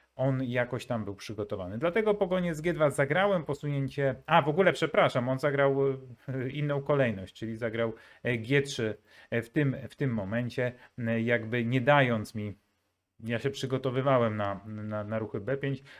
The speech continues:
a tutaj właśnie zagrał przez taką kolejność, nie dając mi ruchu B pięć. Co prawda to nie tak znowu wiele daje, bo jak zagram D pięć i przeciwnik zagra skoczek F trzy, ja też mogę zagrać B pięć,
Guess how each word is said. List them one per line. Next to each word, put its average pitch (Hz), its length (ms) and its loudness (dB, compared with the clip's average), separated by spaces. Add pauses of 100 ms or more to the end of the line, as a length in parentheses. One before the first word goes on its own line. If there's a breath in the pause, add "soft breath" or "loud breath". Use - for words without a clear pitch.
(100)
a 113 100 2
tutaj 131 280 -2
właśnie 120 300 -2
zagrał 117 300 0
przez - 240 -4
taką 147 280 2
kolejność, 123 480 -2
nie 131 160 0
dając 143 440 0
mi 127 120 -6
ruchu 123 200 -6
B 131 200 -2
pięć. 120 220 -6 (240 loud breath)
Co 269 140 -2
prawda 302 320 4
to 277 100 -2
nie 254 140 0
tak 226 180 -2
znowu 208 260 2
wiele 208 240 4
daje, 208 320 4
bo 165 120 0
jak 147 180 2
zagram 139 380 2
D 147 140 4
pięć 135 260 -2
i 135 60 -8
przeciwnik 131 480 -6
zagra 131 260 -2
skoczek - 400 -6
F 135 200 -2
trzy, 135 260 -2 (280 loud breath)
ja 123 140 2
też 151 200 0
mogę 123 260 -4
zagrać 110 400 -2
B 139 160 0
pięć, 170 320 -4